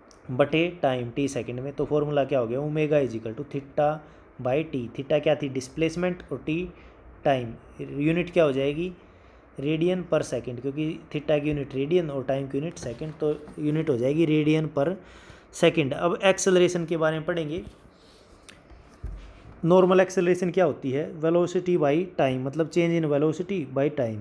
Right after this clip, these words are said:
तो यहाँ पे एंगुलर एक्सेलरेशन क्या होगा? change in angular velocity by time।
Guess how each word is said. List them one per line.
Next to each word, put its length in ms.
तो 60
यहाँ 320
पे 300
एंगुलर 300
एक्सेलरेशन 520
क्या 140
होगा? 160
change 380
in 160
angular 300
velocity 1040
by 240
time। 320